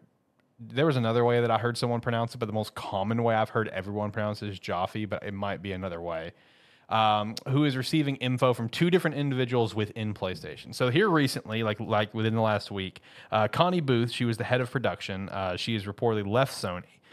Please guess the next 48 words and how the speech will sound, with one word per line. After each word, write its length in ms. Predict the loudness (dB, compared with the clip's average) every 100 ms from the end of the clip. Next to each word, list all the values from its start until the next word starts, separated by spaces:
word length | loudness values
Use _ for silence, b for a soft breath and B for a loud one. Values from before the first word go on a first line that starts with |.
| B
after 240 | -2 0 0
thirty-four 480 | -2 -2 -2 -4 -4
years. 280 | -6 -8
She 180 | -6 -2
was 100 | -2
actually 260 | -2 -4 -8
fired. 380 | -6 -8 -10 -12
She 220 | -6 -6
did 160 | -6 -2
not 260 | -2 -2
leave 180 | -6 -12
Sony. 300 | -10 -12 -10
There 140 | -6 -4
was 240 | -4 -4
no 160 | -6 -6
grand 500 | -6 -6 -6 -8 -8
fel-, 380 | -4 -4 -4 -4
uh, 140 | -4
farewell 480 | -4 -4 -4 -4 -4
tour 360 | -4 -4 -2 -2
or 100 | -4
anything. 480 | -6 -6 -6 -6 -12 B B B
Uh, 240 | 0 0 0
she 180 | -4 -4
did 200 | -4 -4
just 180 | -8 -10 -8
straight 300 | -4 -2 -2
up 80 |
get 160 | -6 -8
canned. 420 | -6 -4 -6 -8 -12 B B
With 240 | 4 4 4
all 160 | 4
this, 200 | 4 2
found 280 | 4 6 8
out 120 | 6
that 100 | 6
apparently 300 | 4 4 2
Sean 280 | 4 6 6
Layden 240 | 6 4 2
was 120 | 2
escorted 420 | 0 2 2 2
from 120 | 4
property 360 | 6 6 4 0
when 100 | 0
he 60 |
was 140 | 0 2
fired. 320 | 0 0 -4 -4
I, 180 | 0